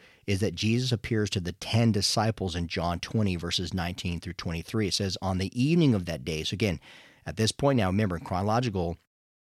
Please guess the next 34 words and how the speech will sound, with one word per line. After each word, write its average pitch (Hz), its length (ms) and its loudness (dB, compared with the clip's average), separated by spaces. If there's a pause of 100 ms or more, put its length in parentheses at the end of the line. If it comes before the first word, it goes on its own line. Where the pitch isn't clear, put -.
(360)
from 107 220 4
the 92 100 4
road 101 260 2
to 135 80 4
Emmaus, 110 440 4
they 92 140 -4
get 87 220 -4
back 101 260 0
to 127 100 2
Jerusalem. 101 600 0 (360)
There's 92 180 -4
a 90 40 -4
time 117 400 0
lapse 101 320 0
there 90 340 -2
of 87 220 -6
some 110 300 0
time. 92 560 0 (320)
It's - 220 -4
now 110 280 4
evening 127 400 6
of 104 100 2
that 95 240 -2
day, 85 440 -2 (320)
the 90 80 -6
first 107 380 0
day 120 100 4
of 120 60 2
the 123 100 4
week. 87 380 -4
The 98 80 -4
doors 113 480 4
were 110 80 2
being, 101 340 2